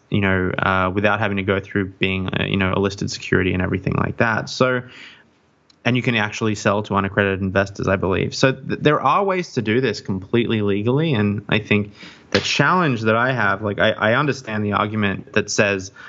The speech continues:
"Look, I C Os help enable this stuff way easier." I think the existing system does provide a lot of that. Um, and I think a lot of this stuff was put through when the Obama, uh, administration was in, and it's helped, I think, smaller businesses. And so what that makes me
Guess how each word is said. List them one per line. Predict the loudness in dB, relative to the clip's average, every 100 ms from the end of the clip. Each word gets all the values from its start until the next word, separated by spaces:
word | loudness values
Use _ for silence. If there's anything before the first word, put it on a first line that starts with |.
| -4
"Look, | 2 2 2
I | 0
C | 0 0 2
Os | 2 0 0
help | 0 2
enable | 0 0 0 0
this | -2
stuff | -2 -2 -2 -4
way | 0 2 2
easier." | -2 -2 0 2 0 -4 -12 -20 -20 _ _ _ _ -4
I | -2
think | 0 0 0 0 -4 -12 -10
the | 0 2
existing | 2 0 0 0 2 0 2
system | 2 0 2 2 4
does | 2 0
provide | 0 0 2 2 2
a | 0
lot | 0 -4
of | -4
that. | 0 -2 -2
Um, | 0 0 2
and | 0
I | 0
think | 0 0
a | 2
lot | 2
of |
this | 2 2
stuff | 0 0
was | -2
put | 0 2
through | 2
when | 2
the | 2 0
Obama, | 2 2 4 2 0 0
uh, | 0 2
administration | 2 2 2 2 2 2 -2
was | 0
in, | 2 2 2
and | 0 -2 -8 -18 -20 -2
it's | 0 2
helped, | 2 2 0 0
I | 0
think, | 0 0 -2 -10 -20 -18
smaller | -8 2 4 4
businesses. | 2 2 0 -4 -2 0 2
And | 2
so | 4
what | 4 2
that | 0
makes | 0 0 -2
me | -4 -4